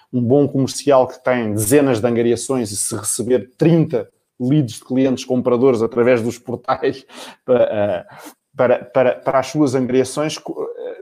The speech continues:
rapidamente chega às centenas, milhares de pessoas que o conhecem. E, e, e, e o tema é o que é que faz com eles quando eles não estão a comprar ou a vender. E, e, e é aqui que está a oportunidade dos consultores imobiliários,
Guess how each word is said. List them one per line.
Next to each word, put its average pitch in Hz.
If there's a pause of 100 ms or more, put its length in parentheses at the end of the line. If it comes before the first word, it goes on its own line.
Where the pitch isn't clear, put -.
(260)
rapidamente 170
chega 175
às 165
centenas, 160
milhares 143
de -
pessoas 156
que -
o 160
conhecem. 151 (640)
E, 160
e, 170
e, 151
e -
o 135
tema 175
é 170
o 147
que -
é -
que 196
faz 185
com 170
eles 185
quando 190
eles 175
não 190
estão 190
a 175
comprar 180
ou 185
a 175
vender. 175 (540)
E, 117
e, 117
e 139
é 151
aqui 185
que 180
está -
a 135
oportunidade 117
dos 107
consultores 110
imobiliários, 104